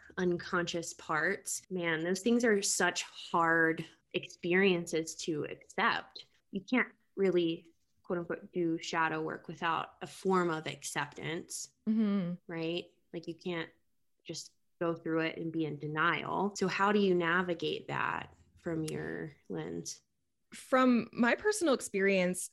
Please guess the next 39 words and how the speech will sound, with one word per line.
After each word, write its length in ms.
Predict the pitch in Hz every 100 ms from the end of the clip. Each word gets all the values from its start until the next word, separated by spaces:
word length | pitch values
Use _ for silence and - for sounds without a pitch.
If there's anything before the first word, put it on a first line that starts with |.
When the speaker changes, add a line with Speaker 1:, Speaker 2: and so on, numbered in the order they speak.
| -
Speaker 2:
finding 380 | 196 190 254 320
frameworks 640 | - 180 170 202 240 269 -
for 120 | 190
going 300 | 170 160 175
through 180 | 175 175
that 160 | 185
process 380 | - 202 226 254
was 140 | 208 165
really 160 | 175
helpful. 540 | 160 147 - - - 190
So 140 | - 233
one 180 | 220 233
of 60 |
Speaker 1:
Mm-hmm. 40 | 262
Speaker 2:
the 40 |
most 300 | 233 196 202
important 420 | 202 190 185 180 - _
frameworks, 640 | - 180 175 160 - - -
one 140 | 220 247
of 80 |
the 80 | 285
ones 280 | 240 190 190
that 160 | 185 -
felt 160 | 175 -
really 260 | 175 180
alive 460 | 160 151 131 131 -
to 80 | 214
me, 220 | 214 247 185
and 100 | 208
there 160 | 226
are 180 | 208 185
many 580 | 175 190 208 233 233 220
ways 320 | 185 170 170
that 80 | 165
you 80 | 156
can 160 | 165
do 140 | 156 147
this 200 | - -
work, 240 | - 85